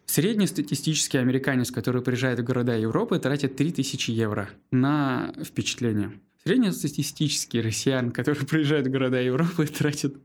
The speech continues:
примерно тридцать тысяч рублей, то есть там меньше тысячи евро. Я думаю, это исчерпывающий ответ в плане <laughs> того, почему мы работаем на зарубежке. Просто у нас так сложилось пока. Ну, м, наши путешественники тратят меньше, и у нас, наверное,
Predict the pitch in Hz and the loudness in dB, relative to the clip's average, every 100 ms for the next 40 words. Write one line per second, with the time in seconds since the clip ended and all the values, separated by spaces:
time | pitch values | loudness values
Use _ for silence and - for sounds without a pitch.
0 | _ - 135 131 143 135 131 - - 139 | _ 0 4 4 4 2 0 -6 -2 0
1 | - 123 127 127 123 127 123 151 180 110 | 0 0 0 0 -2 0 2 2 0 -4
2 | - - - 101 98 - _ - 131 131 | -6 -10 -6 -4 -4 -8 _ 2 2 2
3 | - 107 - 131 - - 120 123 117 107 | -2 -10 -2 -2 -2 -2 0 0 -2 -6
4 | - _ - 131 127 143 147 135 131 131 | -12 _ 0 2 4 4 4 4 2 0
5 | 131 127 131 120 113 135 - 143 143 120 | -4 -2 -2 -2 -2 -2 0 0 0 -2
6 | - 131 143 190 - - 147 131 180 180 | 0 2 2 0 0 2 2 4 2 2
7 | 156 170 190 165 - 160 160 143 139 131 | 2 2 0 0 2 4 4 4 4 2
8 | 127 135 139 131 131 123 135 147 127 120 | 0 0 2 2 2 2 0 0 -2 0
9 | 185 - 139 147 147 131 131 123 123 - | 0 2 4 4 0 0 0 2 0 -2
10 | 101 107 104 170 165 123 113 - _ - | -4 -4 -2 0 2 2 -4 -10 _ -4
11 | 120 123 120 143 - - - 165 170 107 | 0 2 2 2 0 -2 0 0 0 -2
12 | 98 - 135 - 107 110 107 101 98 - | -2 -4 -4 -2 0 0 -2 -4 -6 -6
13 | - 127 120 117 - 117 113 120 107 | 0 2 2 -2 -4 -2 0 0 0